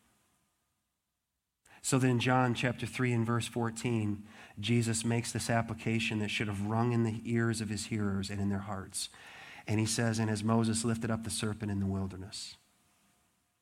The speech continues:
You remember what was going on when Moses had to do that? People were complaining against Moses.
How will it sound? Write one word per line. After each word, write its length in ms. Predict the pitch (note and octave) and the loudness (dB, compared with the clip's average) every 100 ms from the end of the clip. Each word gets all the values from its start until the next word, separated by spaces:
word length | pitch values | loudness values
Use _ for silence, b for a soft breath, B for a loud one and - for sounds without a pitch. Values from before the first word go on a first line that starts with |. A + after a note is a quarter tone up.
| _ _ _ _ _ _ _ _ _ _ _ _ - | _ _ _ _ _ _ _ _ _ _ _ _ -4
You 120 | A2+ | 2
remember 260 | G#2+ A2 A#2 | 6 8 8
what 140 | C3 | 6
was 140 | C3 B2+ | 2 2
going 260 | C#3 C#3 | 4 6
on 200 | C#3+ D3 | 6 6
when 80 | C#3+ | 6
Moses 360 | C#3 C#3+ C#3+ C#3+ | 6 6 2 2
had 160 | D3 | 2
to 40 | C#3 | 2
do 180 | D3+ D3+ | 2 2
that? 280 | D#3 D3+ - _ _ _ _ _ _ _ _ _ _ _ _ _ _ | 0 -2 -12 _ _ _ _ _ _ _ _ _ _ _ _ _ _
People 260 | C3 B2+ B2 | 0 2 2
were 140 | A2+ | 0
complaining 560 | A2 G#2 G2+ A#2+ A#2+ A2+ | 0 -2 0 0 2 2
against 340 | A2 G#2+ G2 | 2 0 -2
Moses. 560 | A2 G#2 F#2+ F2+ - | -2 -2 -2 -6 -8